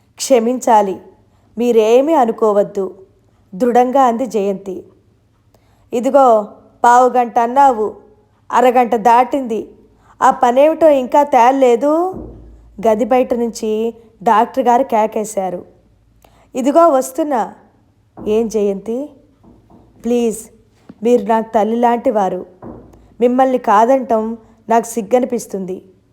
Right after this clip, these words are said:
ఇంకోసారి ఎప్పుడైనా. జయంతి తనే ముందు లేచి గుమ్మం వైపు వచ్చేస్తూ అంది. కామేశ్వరమ్మ గారు చేసేది లేక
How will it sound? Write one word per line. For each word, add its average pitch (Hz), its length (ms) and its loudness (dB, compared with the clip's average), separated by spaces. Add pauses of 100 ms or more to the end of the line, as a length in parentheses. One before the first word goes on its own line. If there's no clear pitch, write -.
(440)
ఇంకోసారి 240 640 2
ఎప్పుడైనా. 202 720 -2 (960)
జయంతి 226 840 -2
తనే 220 540 0
ముందు 240 260 -2
లేచి 226 640 -2 (400)
గుమ్మం 247 260 2
వైపు 247 340 0
వచ్చేస్తూ 233 480 -2
అంది. 190 360 -4 (960)
కామేశ్వరమ్మ 262 680 2
గారు 220 520 0 (360)
చేసేది 240 420 2
లేక 214 600 0